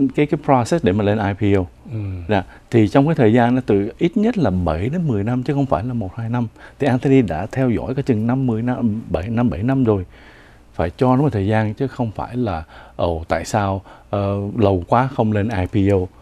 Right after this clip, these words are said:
Speaker 1: Ờ,
Speaker 2: Dạ.
Speaker 1: cái Anthony vừa mới giới thiệu hồi năm ngoái thôi, tức là chưa đầy một năm nữa.
Speaker 2: Ừ.
Speaker 1: Vâng. Đó thì <clears throat> phải nhẫn nại, phải kiên nhẫn. Với lại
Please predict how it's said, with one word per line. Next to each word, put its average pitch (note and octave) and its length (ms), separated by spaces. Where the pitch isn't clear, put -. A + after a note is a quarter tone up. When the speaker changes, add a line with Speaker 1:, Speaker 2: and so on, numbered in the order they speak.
Speaker 1:
Ờ, A2+ 120
Speaker 2:
Dạ. F#2 80
Speaker 1:
cái D3+ 80
Anthony C3+ 380
vừa A#2 220
mới C3+ 160
giới E3 80
thiệu B2 240
hồi B2+ 220
năm C#3 180
ngoái C#3+ 260
thôi, C3 200
tức - 200
là A#2 120
chưa C#3 140
đầy A#2 140
một A2+ 140
năm B2+ 260
nữa. - 120
Speaker 2:
Ừ. D#3+ 60
Speaker 1:
Vâng. A2+ 180
Đó A#2 140
thì A2+ 220
<clears throat> - 800
phải F#2+ 280
nhẫn G#2 300
nại, G#2+ 180
phải D#2+ 180
kiên G#2+ 260
nhẫn. F#2+ 260
Với C3 100
lại A2 180